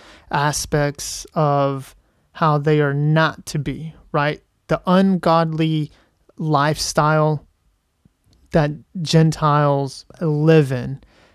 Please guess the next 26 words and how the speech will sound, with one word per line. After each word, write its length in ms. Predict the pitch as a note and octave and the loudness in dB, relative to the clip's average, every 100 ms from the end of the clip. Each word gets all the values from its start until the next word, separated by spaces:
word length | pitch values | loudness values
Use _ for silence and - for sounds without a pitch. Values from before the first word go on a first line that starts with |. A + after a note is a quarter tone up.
| _ _ _ _ | _ _ _ _
So 360 | - - D3+ D3 | -4 2 2 2
these 460 | E3+ D3 F3 F#3+ | -2 0 2 2
believers 720 | D#3+ E3 D3 F3 F3 C#3+ C3+ - | 2 2 4 2 2 0 -2 0
now 240 | D3+ D#3 | 2 4
no 200 | D#3 D3+ | 4 4
longer 420 | D3 C#3+ D3 C#3+ - | 4 2 0 -2 -2
are 220 | D3+ C#3+ | 0 -2
to 200 | - C#3 | -4 -6
reflect 600 | C3+ - - D3 C3+ - | -6 -6 -2 -2 -2 -8
that. 420 | C3+ C#3 - - _ _ _ _ _ _ | -14 -14 -18 -20 _ _ _ _ _ _
So 220 | - D#3+ | -2 0
here 420 | C#3 - F#3 A3 D#3 | 0 0 2 2 2
he 120 | D#3 | 0
says, 360 | - E3+ D3+ | 0 2 2
"Now 180 | D3+ D3 | 0 0
I, 160 | C#3+ C#3+ _ _ _ _ _ | -2 -6 _ _ _ _ _
now 260 | F#3+ D#3 C3+ | 0 0 2
this 340 | D3 G#3+ - | 2 2 2
I 100 | A#3 | 0
say 400 | G#3 - G3+ A3 | 0 0 2 4
and 160 | E3+ D3 | 2 0
testify 680 | - F3+ E3+ - E3+ F3+ F3+ | -2 -4 -2 -2 0 2 2
in 60 | |
the 80 | D#3+ | 2
Lord." 420 | C#3+ F3+ F#3+ C#3+ | 2 0 0 -4
So 340 | - E3 D#3 | -2 2 2